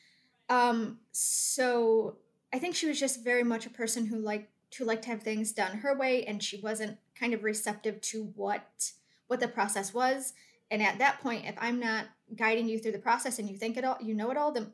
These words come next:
then what is the point of me providing my services? Because that's just gonna be a stressor in my life that I don't want.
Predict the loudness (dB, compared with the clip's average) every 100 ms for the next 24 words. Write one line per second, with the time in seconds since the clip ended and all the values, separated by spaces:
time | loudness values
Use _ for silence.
0 | _ -8 -4 -4 -4 -6 -8 -6 -6 -4
1 | -6 -8 -6 -6 -8 -8 -4 -4 -4 -8
2 | -10 -10 -6 -2 -2 -2 -4 -6 -8 -8
3 | -6 -2 -2 -2 0 0 0 -2 -2 0
4 | -2 -4 -4 -4